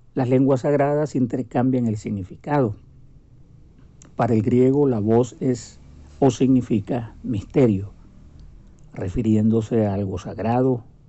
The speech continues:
o divino. Y en el idioma latín, la voz utilizada para misterio es sacramento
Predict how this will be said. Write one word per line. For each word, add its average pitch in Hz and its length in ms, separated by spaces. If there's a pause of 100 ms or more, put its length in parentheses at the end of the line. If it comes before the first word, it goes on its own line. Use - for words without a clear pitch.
(260)
o 104 120
divino. 135 400 (960)
Y 196 240
en 160 120
el 131 140
idioma 143 360
latín, 139 600 (580)
la 127 160
voz 113 320
utilizada 139 800
para 113 500 (320)
misterio 143 800 (680)
es 131 340 (640)
sacramento - 920